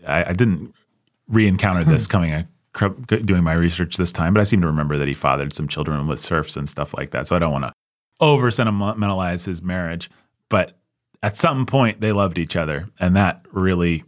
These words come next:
Speaker 1: turned very, very sour. And his fiction turned pretty sour. So he's writing these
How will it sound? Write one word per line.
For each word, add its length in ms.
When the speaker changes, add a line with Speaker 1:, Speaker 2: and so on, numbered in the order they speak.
Speaker 1:
turned 460
very, 520
very 260
sour. 480
And 180
his 120
fiction 380
turned 300
pretty 220
sour. 480
So 220
he's 220
writing 240
these 300